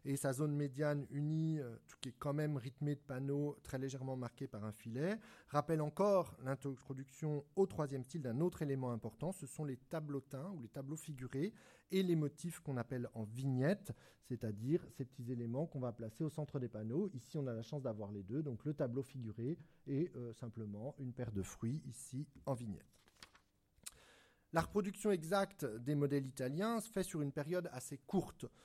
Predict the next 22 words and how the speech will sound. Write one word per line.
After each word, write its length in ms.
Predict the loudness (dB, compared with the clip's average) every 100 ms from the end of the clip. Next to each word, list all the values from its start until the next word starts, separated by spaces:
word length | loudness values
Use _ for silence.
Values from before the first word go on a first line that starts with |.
| -14 -4
au 80 | 2
début 320 | 4 4 2
du 80 | 2
règne 200 | 2 0
d'Auguste, 480 | -2 -4 -10 -12 -12
sans 180 | -4 -2
doute 200 | -2 -4
sous 160 | -4
la 160 | 0 0
main, 400 | 2 2 2 0
euh, 240 | -2 -6 -6
mise 380 | 0 2 4 2
de 80 | -2
premières 500 | -2 4 6 6 4
générations 540 | 0 -2 -2 -4 -4
de 40 | -4
peintres 380 | 0 0 0 -6
qui 80 |
sont 260 | -8 -8 -8 -12
certainement 400 | -16 -10 -2 0
venus 380 | 2 4 6 6
d'Italie, 520 | 2 -2 0 2 0